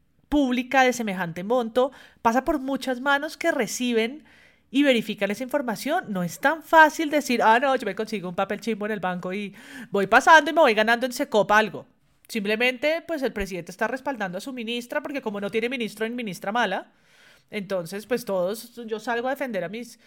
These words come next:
a mis pollitos, ¿no? Y llama la atención como también los procesos internos y, pues, la llamada, mal llamada <laughs> o bien llamada corrupción, pero cómo,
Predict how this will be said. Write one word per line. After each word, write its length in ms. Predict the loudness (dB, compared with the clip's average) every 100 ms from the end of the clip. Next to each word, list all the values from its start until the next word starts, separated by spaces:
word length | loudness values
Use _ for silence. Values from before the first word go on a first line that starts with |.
| _ _
a 80 | -6
mis 160 | -6
pollitos, 680 | -6 -6 -6 -6 -8 -8 -12 _ _ -8
¿no? 140 | -4
Y 80 | 0
llama 240 | 0 2
la 80 | 0
atención 420 | -2 -10 -6 -8
como 540 | -8 -8 0 0 0 _ _
también 400 | -4 -2 -2 -6
los 140 | -6 -8
procesos 360 | -6 -6 -8
internos 680 | -12 -6 -2 -2 -4 -10 -10
y, 180 | -12 -14
pues, 300 | -10 -12 -10
la 100 | -14
llamada, 520 | -12 -8 -8 -8 -12 -18 _
mal 180 | -8 -6
llamada 400 | -4 -2 0 -2
<laughs> 20 |
o 60 | -4
bien 220 | -8 -12
llamada 360 | -10 -10 -12
corrupción, 600 | -12 -14 -12 -8 -8 -10 -18 -20 -20 -20 _
pero 260 | 2 2 2
cómo, 520 | -2 -2 -2 -6 -8